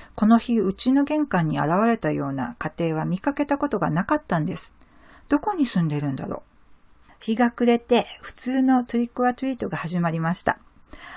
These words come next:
親と一緒に衣装を身につけた小さな子供たちが来て、親はちょっと離れたところから見ているんですけど、ドアのチャイムを押して、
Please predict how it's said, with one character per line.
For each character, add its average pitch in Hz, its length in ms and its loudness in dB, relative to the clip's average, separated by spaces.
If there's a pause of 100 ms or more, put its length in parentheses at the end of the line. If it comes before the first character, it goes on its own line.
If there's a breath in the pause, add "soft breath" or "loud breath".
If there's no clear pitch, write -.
(200 loud breath)
親 220 260 4
と 190 160 2
一 170 140 2
緒 - 260 0
に 156 220 -2
衣 160 80 -8
装 226 320 2
を 160 80 -2
身 170 140 2
に 202 120 4
つ - 140 -12
け 220 120 0
た 180 120 -2
小 294 260 2
さ 285 160 2
な 202 140 6
子 190 100 0
供 190 260 2
た 170 140 0
ち 170 140 -8
が 170 100 -4
来 - 160 -12
て、 160 240 0 (380 loud breath)
親 269 260 4
は 202 160 4
ち - 140 0
ょ - 20 6
っ 311 100 -4
と 202 80 -2
離 185 280 2
れ 185 100 0
た 151 140 -2
と 160 100 -4
こ 151 120 -2
ろ 143 100 -2
か - 100 -8
ら 139 100 -2
見 160 120 -2
て 180 120 2
い 156 60 4
る 143 140 0
ん - 20 -2
で - 100 -4
す - 120 -12
け - 100 -4
ど、 143 220 -2 (420 soft breath)
ド 226 160 4
ア 196 100 4
の 147 140 -2
チ - 140 -4
ャ 180 100 4
イ 170 60 2
ム 143 140 0
を - 20 -2
押 160 100 0
し - 160 -2
て、 180 260 0